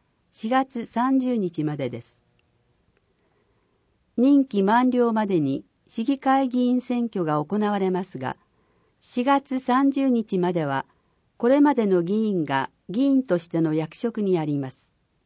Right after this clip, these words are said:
そのため、新しい議員に交代するのは五月一日となります。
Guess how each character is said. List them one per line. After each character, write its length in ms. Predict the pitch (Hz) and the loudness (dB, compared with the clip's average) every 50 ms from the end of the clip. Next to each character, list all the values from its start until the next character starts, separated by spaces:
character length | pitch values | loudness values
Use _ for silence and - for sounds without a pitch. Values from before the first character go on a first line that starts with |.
| _ _ _ _ _ _ _ _ _ _ _ _ _ _ _ _ _ _ _ | _ _ _ _ _ _ _ _ _ _ _ _ _ _ _ _ _ _ _
そ 200 | _ - 233 240 | _ -2 0 0
の 140 | 254 269 269 | 0 0 0
た 160 | - 240 226 | -2 -2 0
め、 240 | 214 190 185 - - _ _ _ _ _ - | 0 0 -2 -2 -4 _ _ _ _ _ -6
新 400 | 196 214 214 254 269 277 277 277 | -4 -2 0 0 2 2 2 0
し 260 | 269 - 269 269 254 | 0 -2 0 0 0
い 40 | 220 | 0
議 120 | 208 220 | 0 0
員 200 | 233 226 208 190 | 0 0 0 0
に 120 | 170 156 151 - | 0 -2 -2 -2
交 180 | - 214 233 233 | -4 -4 -4 -2
代 220 | - 220 214 214 214 | -2 -2 -2 -2 -4
す 140 | - - 196 | -6 -6 -4
る 120 | 196 202 | -2 -2
の 140 | 185 160 139 | -2 -2 -2
は 180 | 131 123 - - _ _ _ _ _ _ _ _ _ - | -2 -4 -6 -8 _ _ _ _ _ _ _ _ _ -6
五 140 | 185 208 254 | -2 -2 0
月 280 | 262 277 262 254 - 180 | 2 0 0 -2 -4 -8
一 300 | 170 - - 233 254 254 | -8 -4 -2 -2 -2 -2
日 240 | - 240 240 - - | -2 -4 -4 -6 -6
と 160 | - 160 139 | -6 -6 -6
な 140 | 156 151 151 | -4 -6 -4
り 120 | 143 147 143 | -4 -4 -4
ま 140 | 139 131 | -4 -6
す。 200 | - - _ _ | -10 -14 _ _